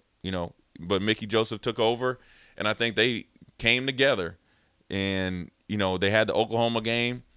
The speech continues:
that got out of control, went to a bye week, and in that bye week, they did a ton of work. They revamped the recruiting, right? Went out there, was knocking on doors, and had their chest puffed out. "We are Nebraska." Actually, we are new, new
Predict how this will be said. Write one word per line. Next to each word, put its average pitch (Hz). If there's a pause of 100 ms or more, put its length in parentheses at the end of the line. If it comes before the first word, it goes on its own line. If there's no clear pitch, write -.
(220)
that 95
got 110
out 113
of 110
control, 120 (180)
went 107
to 120
a 113
bye 117
week, 123 (300)
and 104
in 101
that 110
bye 117
week, 104
they 110
did 104
a 95
ton 113
of 107
work. 101
They 101 (540)
revamped 117
the 110
recruiting, 131 (400)
right? 117 (300)
Went 110
out 123
there, 127
was 113
knocking 117
on 113
doors, 120
and 101
had 107
their 110
chest 120 (160)
puffed 120
out. 113
"We 110
are 110
Nebraska." 107
Actually, 113
we 123
are 98
new, 101 (160)
new 120